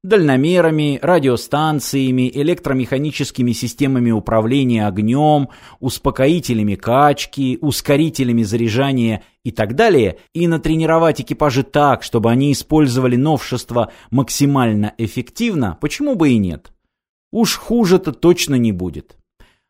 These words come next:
Вследствие этого я почти сразу после того, как получил в своё распоряжение полковника в отставке Курилицына – велел ему собрать сведения о крупнейших российских промышленниках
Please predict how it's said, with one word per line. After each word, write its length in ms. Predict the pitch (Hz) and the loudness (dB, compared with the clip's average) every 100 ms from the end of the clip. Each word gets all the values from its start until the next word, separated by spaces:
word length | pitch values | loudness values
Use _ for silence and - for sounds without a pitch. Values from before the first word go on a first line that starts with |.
| _ | _
Вследствие 640 | - 135 170 170 - 147 147 | -6 0 2 0 0 2 2
этого 400 | 160 180 175 147 | 2 0 2 2
я 160 | 135 | 2
почти 380 | 127 127 - 151 | 2 -2 -4 -4
сразу 560 | 135 127 135 139 120 113 | -2 0 4 4 4 0
после 400 | - 110 117 107 | -4 -6 -4 -2
того, 320 | 113 117 123 | 0 0 0
как 220 | 113 - | -4 -8
получил 500 | 110 113 113 139 123 | -4 -4 -2 -2 -2
в 80 | - | -4
своё 380 | - 110 120 117 | -4 -2 0 0
распоряжение 720 | 107 - 110 104 120 110 101 | -4 -4 -4 -2 0 -2 -4
полковника 680 | - 104 - 123 107 95 101 | -4 -6 -2 -2 -2 -4 -4
в 40 | |
отставке 540 | 101 - 123 110 - | -6 -4 -4 -4 -6
Курилицына – 920 | 101 - 107 170 139 - - 92 80 - _ _ - | -8 -4 -2 0 0 0 -4 -8 -8 -14 _ _ -6
велел 300 | 110 160 208 | 0 4 4
ему 240 | 175 185 | 4 0
собрать 400 | 185 156 156 170 | 0 0 2 0
сведения 560 | - 156 170 156 151 147 | 0 -2 0 0 0 -2
о 140 | 135 | -4
крупнейших 680 | 123 131 120 170 170 - 139 | -2 -4 -2 -4 -2 -4 -4
российских 640 | 131 127 156 151 - 131 - | -4 -4 -4 -8 -6 -10 -6
промышленниках 960 | 127 135 180 - 113 98 92 71 - | -2 0 0 -2 -4 -4 -6 -10 -18